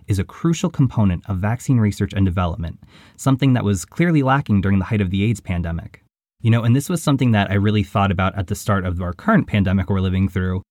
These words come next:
Back in March twenty twenty, when things were first starting up and there was a lot of fear and uncertainty, I saw an online suggestion to watch the twenty twelve documentary, How to Survive a Pandemic. And basically, it outlines the efforts of aids activist groups, act up and tag, in those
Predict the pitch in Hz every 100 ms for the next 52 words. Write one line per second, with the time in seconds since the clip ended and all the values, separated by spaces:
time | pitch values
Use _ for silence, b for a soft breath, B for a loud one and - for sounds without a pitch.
0 | _ - 107 107 107 98 - - 98 87
1 | 98 92 92 90 92 92 101 - 95 -
2 | 95 90 90 87 92 87 85 87 87 -
3 | 95 92 90 90 85 92 90 90 90 87
4 | 87 B B B 101 - 117 123 104 98
5 | 104 104 98 95 87 95 - 92 90 -
6 | 101 98 - - - 117 107 - 92 95
7 | 90 95 92 90 90 87 - 101 98 -
8 | 95 90 90 - 90 85 87 - - _
9 | _ - 110 127 143 151 135 120 101 95
10 | 104 104 98 98 98 - 98 - 104 -
11 | 107 98 92 - 92 - - 90 82 -
12 | - - 98 101 92 95 - 101 90 85
13 | 101 87